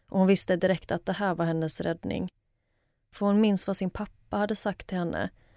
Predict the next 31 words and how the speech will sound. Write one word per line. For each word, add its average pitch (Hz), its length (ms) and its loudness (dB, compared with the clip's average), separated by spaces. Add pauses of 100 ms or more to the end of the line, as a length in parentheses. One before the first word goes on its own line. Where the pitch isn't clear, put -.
(200)
att - 220 -2
om 226 320 2
du 220 120 2
någon 190 240 2
gång 185 200 0
går 180 100 0
vilse 175 440 -2
i 175 60 0
djungeln 170 520 0 (300)
och 170 80 -4
du 175 80 2
hittar 185 280 0
vatten 175 520 -4
så 180 160 -2
bör 165 300 2
du 165 80 -2
följa 170 420 -2
det. 196 180 -2 (800)
För - 120 -4
ett 170 120 -2
litet 202 460 0
vattendrag 185 640 -2
kommer 185 220 -4
bli 170 140 0
till 165 120 -4
ett - 80 -4
större 180 580 -2 (120)
och - 140 -12
sedan - 280 -4
ett 190 120 -4
större 165 500 0